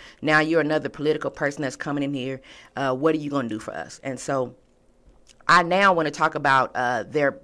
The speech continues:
their policies, roughly kind of on what both of them believe, kind of in a nutshell, and then, um, I'm gonna talk about my opinions on what I think about those, right? And so Trump's core pitch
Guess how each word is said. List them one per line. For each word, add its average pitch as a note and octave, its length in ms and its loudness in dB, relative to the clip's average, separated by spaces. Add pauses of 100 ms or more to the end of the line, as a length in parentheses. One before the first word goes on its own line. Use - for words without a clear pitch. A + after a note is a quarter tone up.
their C3+ 300 -4
policies, - 800 -2
roughly C#3 380 -4
kind C#3 280 -4
of C3 140 -8 (480)
on C#3+ 300 0
what D#3 280 0 (360)
both E3 420 0
of C#3+ 140 -4
them C#3+ 180 -2
believe, C#3+ 580 -4
kind D#3 300 -6
of D3 80 -4
in C#3+ 80 -2
a B2+ 80 -6
nutshell, D3+ 640 -4 (440)
and C#3+ 240 -2
then, D3+ 360 -2
um, C3 440 -6
I'm C#3 180 -2
gonna C3 180 -4
talk C#3+ 300 -8
about C3 340 -2
my C#3 240 -2
opinions C#3 540 -8 (600)
on D3+ 140 -2
what D3 140 -2
I A2+ 60 -4
think - 240 -4
about B2 240 -4
those, B2 220 -8
right? D#3 260 0
And D#3 140 -6
so C#3 340 -2 (260)
Trump's C#4 280 0
core G#3 260 2
pitch D3+ 340 -4